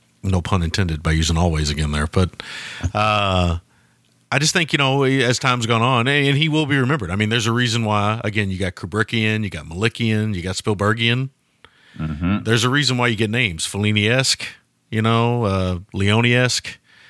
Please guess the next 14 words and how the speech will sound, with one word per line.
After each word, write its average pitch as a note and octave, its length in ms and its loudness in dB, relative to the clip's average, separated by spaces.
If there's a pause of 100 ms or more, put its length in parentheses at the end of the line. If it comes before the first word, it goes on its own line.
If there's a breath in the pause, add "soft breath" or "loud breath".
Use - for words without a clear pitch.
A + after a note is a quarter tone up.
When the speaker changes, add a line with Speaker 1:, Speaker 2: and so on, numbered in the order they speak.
(420 soft breath)
Speaker 1:
You F2 80 -6
can't, F#2+ 200 -2
Speaker 2:
Yeah. D3 180 2
Speaker 1:
you A#2 60 0
know, F#2 100 0
you A2 220 -2
get C3+ 160 -2
these A#2 180 0
words A#2 520 -2
because G#2+ 720 -2 (100)
these A2 280 0
filmmakers G#2+ 640 0
make G2 220 -2
impacts. F#2 560 -6